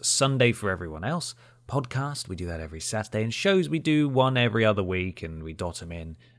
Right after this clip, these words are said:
around and so on. Uh, please leave a review on iTunes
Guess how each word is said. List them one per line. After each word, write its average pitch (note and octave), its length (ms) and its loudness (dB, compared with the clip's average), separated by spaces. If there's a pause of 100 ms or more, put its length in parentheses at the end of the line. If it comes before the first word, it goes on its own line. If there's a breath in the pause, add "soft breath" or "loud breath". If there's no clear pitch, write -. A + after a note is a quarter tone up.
(100)
around D2+ 560 -12 (220 soft breath)
and D2 200 -14
so D2 280 -8
on. C#2 180 -16 (400 loud breath)
Uh, G2+ 180 0
please D#3+ 280 2
leave F#2 160 -2
a D#2+ 40 -8
review G2 240 -2
on B2+ 60 2
iTunes G3 480 0